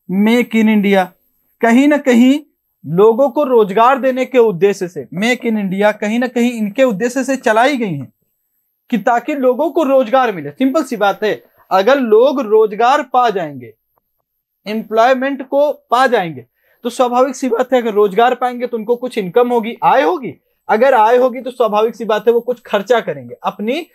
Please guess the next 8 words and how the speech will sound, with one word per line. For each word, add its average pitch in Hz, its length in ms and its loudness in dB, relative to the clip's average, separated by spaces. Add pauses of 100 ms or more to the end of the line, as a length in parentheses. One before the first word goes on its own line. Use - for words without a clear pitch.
(240)
उपभोग 214 640 2
आवश्यकताओं 202 920 -2
को 208 160 -2
तो 226 160 2
पूरा 196 300 -2
करेंगे 202 380 -2
कि 294 100 -6
नहीं? 277 300 -2